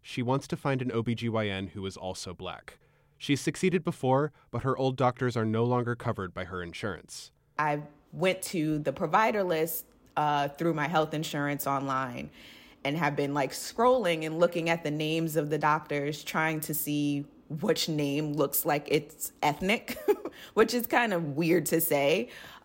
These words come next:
Speaker 2: Then Googling the doctor's name.
Speaker 1: Thurmond says she does all this to make sure she finds a doctor who is aware of all of the health issues she could face as a Black woman, especially a pregnant one. For example, Black women are three times more likely to die from pregnancy-related issues than white women.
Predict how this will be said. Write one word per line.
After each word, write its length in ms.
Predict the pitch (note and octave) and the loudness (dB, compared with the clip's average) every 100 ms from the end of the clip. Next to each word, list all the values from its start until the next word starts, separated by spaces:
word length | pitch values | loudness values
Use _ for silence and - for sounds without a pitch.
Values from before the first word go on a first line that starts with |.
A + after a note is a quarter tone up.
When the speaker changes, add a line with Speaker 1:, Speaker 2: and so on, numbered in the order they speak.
| - | -16
Speaker 2:
Then 480 | C3+ D3+ A3 A#3 F#3+ | -2 2 4 2 2
Googling 560 | G#3 G3+ F3+ E3 D#3 | 2 2 4 2 4
the 100 | D#3 | 4
doctor's 460 | D3+ C#3 - C#3+ D3+ | 6 4 2 -2 0
name. 340 | D#3 C#3+ C#3 - _ _ _ _ | 0 0 -4 -12 _ _ _ _
Speaker 1:
Thurmond 360 | - D3+ F#3+ G3 | 2 6 6 4
says 280 | - C#3 C3+ | 4 4 4
she 140 | D#3 | 0
does 180 | B2+ A#2+ - | 0 0 0
all 260 | A#2 C#3 | 4 4
this 360 | C3 A#2+ A2 - | 4 2 0 -4
to 100 | - | -4
make 160 | A#2+ A2 | -2 -2
sure 240 | - A2+ | 0 -2
she 120 | - | 0
finds 220 | A#2+ A2+ A2+ | -2 -2 -2
a 40 | |
doctor 360 | G#2+ G2+ - G2 | -2 -2 -4 -6
who 180 | A2 | -6
is 80 | G#2+ | -4
aware 320 | G#2+ G2+ G2+ | -4 -2 -2
of 120 | G2 G2+ | -4 -6
all 320 | G2 G2+ G#2+ | -2 0 0
of 80 | - | -4
the 80 | |
health 240 | G#2 G#2+ - | -6 -6 -8
issues 400 | G2+ - F#2+ F#2 | -12 -10 -10 -8
she 160 | - | -10
could 160 | F#2 F#2+ | -12 -12
face 320 | - F2+ - | -10 -10 -10
as 80 | F#2+ | -14
a 60 | G2 | -10
Black 320 | G2+ A2 - | -4 -4 -6
woman, 260 | F2+ D#2 - _ _ - | -10 -10 -16 _ _ -12
especially 640 | A#2+ - B2+ - A2+ F2 | -10 -2 -2 -2 -6 -8
a 80 | F2+ | -10
pregnant 340 | - G2+ F2 | -8 -6 -8
one. 260 | E2 E2 - _ _ _ _ _ _ | -12 -16 -16 _ _ _ _ _ _
For 200 | - C#3+ | 0 4
example, 500 | D3+ C#3+ C#3+ B2+ B2+ - _ - | 4 6 4 4 -2 -4 _ -4
Black 280 | B2 C#3 - | 2 2 4
women 240 | D#3+ D3+ | 4 4
are 100 | C#3 | 4
three 300 | C3 - D3+ | 0 -2 -2
times 400 | F3 D3+ C#3+ C#3+ | 0 0 0 0
more 140 | C#3+ C3 | 0 2
likely 320 | A#2+ A#2 B2+ | 2 0 -4
to 80 | A2 | -2
die 240 | A2+ G#2+ | 0 0
from 160 | G#2+ G#2+ | -2 -6
pregnancy-related 800 | - A#2+ B2 - A#2+ A2+ G#2+ F#2+ | -4 -2 -2 -2 -2 0 -2 -6
issues 400 | G2+ G2+ F#2 - | -8 -8 -8 -8
than 160 | G2 | -6
white 180 | F#2+ A2+ | -4 -4
women. 300 | F#2 E2 D#2 | -6 -12 -16